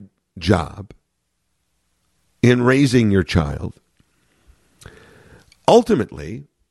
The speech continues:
they will need you less. And that's the great, the great conflict. If you've done a good job, that means that you have raised an independent thinking and an independent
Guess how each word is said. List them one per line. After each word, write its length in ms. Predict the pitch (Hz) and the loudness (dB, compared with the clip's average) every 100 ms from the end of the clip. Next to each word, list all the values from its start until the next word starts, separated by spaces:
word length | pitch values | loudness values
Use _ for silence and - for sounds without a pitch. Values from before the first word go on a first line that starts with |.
| _ _ _ _ | _ _ _ _
they 320 | 95 156 185 | -2 2 2
will 260 | 208 196 196 | 2 2 0
need 400 | 170 196 208 135 | 0 0 0 4
you 180 | 165 196 | 4 6
less. 640 | 170 233 - - - - _ _ _ _ _ _ _ _ _ _ _ _ _ _ _ _ _ | 4 2 -2 -8 -12 -16 _ _ _ _ _ _ _ _ _ _ _ _ _ _ _ _ _
And 180 | - 127 | 0 0
that's 240 | 156 180 - | 0 -2 -4
the 120 | 135 | -2
great, 300 | 131 151 - 98 - _ _ _ _ _ - - _ - | 2 2 0 -10 -20 _ _ _ _ _ -20 -20 _ -2
the 100 | 123 | 2
great 280 | 156 156 - | 4 2 -2
conflict. 600 | 160 190 170 90 - _ _ - | -4 -2 -4 -10 -12 _ _ -2
If 140 | 123 | 2
you've 200 | 214 254 | 2 2
done 180 | 220 175 | 2 2
a 40 | |
good 260 | 120 151 131 | 0 2 2
job, 420 | 95 156 110 104 | 0 -2 -2 -2
that 200 | 151 185 | -2 -2
means 340 | 143 127 127 | -2 -2 -2
that 200 | 113 104 | -2 -4
you 180 | 120 226 | -4 -2
have 200 | 240 127 | -2 -2
raised 480 | 113 196 175 123 - - - - - - - | -2 -2 0 -2 -6 -14 -20 -20 -18 -12 -2
an 140 | 123 | -2
independent 800 | 123 208 202 - 180 175 151 127 | 2 2 2 0 0 0 0 -4
thinking 680 | - 165 170 - 208 254 269 - | -4 -2 -2 0 -2 -4 -8 -4
and 160 | 139 | 0
an 120 | 143 127 | 0 2
independent 960 | 185 226 180 - 165 170 151 147 123 | 0 2 0 -2 -2 0 2 0 0